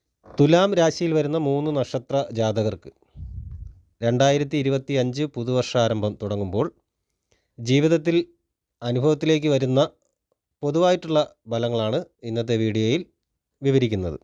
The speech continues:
ഇതൊരു പൊതുഫലമാണ്. ഇതിനോടൊപ്പം നിങ്ങൾ നിങ്ങളുടെ ത-, ജാതക പരിശോധന നടത്തി നിലവിലെ ദശ,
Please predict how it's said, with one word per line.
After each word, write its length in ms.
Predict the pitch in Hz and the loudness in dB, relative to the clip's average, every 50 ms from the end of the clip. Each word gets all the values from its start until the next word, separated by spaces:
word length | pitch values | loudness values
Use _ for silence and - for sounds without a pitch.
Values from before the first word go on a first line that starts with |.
| _ - 98 - - - _ _ _ _ _ _ _ _ _ _ _ _ _ _ _ | _ -12 -12 -12 -12 -14 _ _ _ _ _ _ _ _ _ _ _ _ _ _ _
ഇതൊരു 280 | 143 139 156 165 175 180 180 - _ _ _ _ 123 117 | 0 2 4 4 4 4 2 -2 _ _ _ _ -8 -4
പൊതുഫലമാണ്. 640 | 135 147 143 170 185 175 156 147 127 107 95 82 69 - _ _ _ _ _ _ _ _ _ | -4 -2 -2 0 2 2 2 2 2 0 -2 -4 -6 -10 _ _ _ _ _ _ _ _ _
ഇതിനോടൊപ്പം 540 | 131 123 143 156 165 170 170 143 135 139 147 165 - _ _ _ _ _ _ _ _ _ _ _ _ _ _ _ _ _ - | -6 -4 0 0 2 2 2 2 0 -2 -2 -2 -6 _ _ _ _ _ _ _ _ _ _ _ _ _ _ _ _ _ -6
നിങ്ങൾ 220 | 135 139 156 170 | -2 0 2 2
നിങ്ങളുടെ 440 | 165 156 143 147 156 165 175 175 180 | 4 4 2 4 2 2 2 2 2
ത-, 240 | 170 160 160 - - - _ 127 | 2 2 0 -2 -4 -10 _ -6
ജാതക 580 | 113 123 123 131 139 143 147 165 160 175 175 - - - | -2 0 2 2 2 2 2 0 0 0 -2 -2 -4 -6
പരിശോധന 560 | 127 120 127 - - 156 151 151 151 156 156 | -4 -4 -4 -4 -2 -2 -2 0 0 0 0
നടത്തി 360 | 143 123 113 104 101 - 135 160 - - _ _ _ _ _ _ _ _ _ - | 0 0 0 -2 -4 -6 -8 -8 -8 -12 _ _ _ _ _ _ _ _ _ -6
നിലവിലെ 540 | 120 120 127 143 143 147 143 147 147 139 - - _ _ | -4 -2 0 0 2 2 4 2 2 2 -2 -6 _ _
ദശ, 400 | 117 107 117 113 107 - - - | -6 -2 -2 -2 -2 -2 -2 0